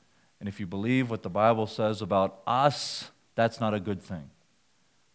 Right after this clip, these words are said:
When people are doing what is right in their own eyes, it leads to what you see in the book of Judges.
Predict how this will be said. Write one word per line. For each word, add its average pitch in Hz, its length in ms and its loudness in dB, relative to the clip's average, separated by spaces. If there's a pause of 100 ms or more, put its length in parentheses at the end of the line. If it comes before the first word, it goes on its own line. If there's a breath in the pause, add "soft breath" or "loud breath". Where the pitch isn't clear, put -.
(220)
When 98 120 -8
people 131 260 0
are 120 140 8
doing 135 280 4
what 123 140 4
is 101 160 0
right 120 320 8
in 123 120 0
their 113 120 2
own 120 180 4
eyes, 117 320 4
it 90 120 -6
leads 123 440 0
to 117 120 -4
what 117 240 2
you 107 80 -4
see 123 420 -2
in 117 220 0
the 107 80 0
book 104 260 -2
of 95 260 -4 (520 soft breath)
Judges. 82 680 -8